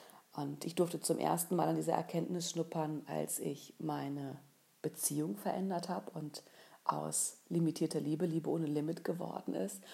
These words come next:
Und trotzdem gab's Bereiche in meinem Leben, die sind nie so richtig gut gelaufen. Ähm, und zwar vor allem der Bereich Gesundheit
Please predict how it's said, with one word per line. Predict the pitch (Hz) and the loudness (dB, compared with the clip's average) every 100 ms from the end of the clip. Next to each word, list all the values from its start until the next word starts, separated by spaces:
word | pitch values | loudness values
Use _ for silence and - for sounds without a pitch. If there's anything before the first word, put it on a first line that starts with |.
| - - | -14 -10
Und | - | 0
trotzdem | 208 208 214 | 0 2 4
gab's | 190 - | 4 2
Bereiche | 175 175 208 208 | 2 2 4 2
in | |
meinem | 185 180 | 2 2
Leben, | 175 190 180 | 4 4 4
die | 170 | 2
sind | 180 180 | 2 2
nie | 185 | 2
so | 165 | 2
richtig | 175 175 170 | 0 -2 -4
gut | 180 170 | -4 -2
gelaufen. | 151 151 147 165 - 143 - - - - - | -2 0 0 -4 -8 -12 -14 -20 -20 -12 -6
Ähm, | 143 | -4
und | 156 147 | -4 -4
zwar | - 147 147 | 0 0 0
vor | 147 - | -2 0
allem | 156 160 | 2 0
der | 151 147 | 0 -2
Bereich | 156 156 147 147 - - _ | -2 -2 -4 -6 -8 -20 _
Gesundheit | - 139 160 208 - 220 208 208 | -2 2 2 2 -2 -2 -2 -4